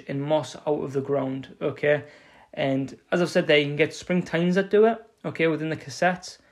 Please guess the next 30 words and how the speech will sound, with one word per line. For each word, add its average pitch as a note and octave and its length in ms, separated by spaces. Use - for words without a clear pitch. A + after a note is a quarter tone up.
You C#3 120
can D#3+ 140
also E3 280
get D3+ 240
a C#3+ 60
bladed E3 400
scarifier, E3+ 840
like D#3+ 180
if - 120
you C#3+ 80
watch D3 180
any D3 140
of C#3+ 60
my C#3+ 140
YouTube D#3+ 440
channels, D#3 440
uh, - 220
uh, D3+ 140
YouTube D3+ 380
videos, D3+ 480
I - 60
use C#3+ 220
a C#3 60
Wee D#3 200
Bang, D3+ 400
and D3+ 160
that's D3 160
a C3+ 60
swing D3+ 380
blade, D3 360